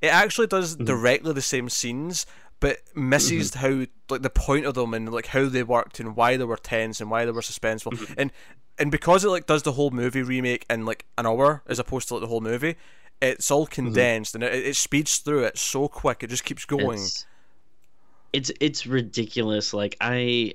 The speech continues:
Speaker 2: <sighs> I remember it was a long time, but I forgot that it's literally half the movie <laughs> that you see, like, you know, Michael Myers young and growing up and stuff. Like, I couldn't believe it. I was like, "This is insane."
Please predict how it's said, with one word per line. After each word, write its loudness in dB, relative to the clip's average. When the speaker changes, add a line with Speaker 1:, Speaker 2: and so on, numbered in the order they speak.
Speaker 2:
<sighs> -12
I 0
remember -4
it -6
was -6
a -8
long -6
time, -8
but -6
I -4
forgot -6
that -4
it's -6
literally -2
half -4
the -6
movie -6
<laughs> -10
that 0
you -2
see, -4
like, -12
you -6
know, -6
Michael -6
Myers -6
young -4
and -8
growing -8
up -10
and -8
stuff. -6
Like, -6
I -2
couldn't -2
believe -6
it. -10
I -14
was -14
like, -14
"This -8
is -4
insane." -6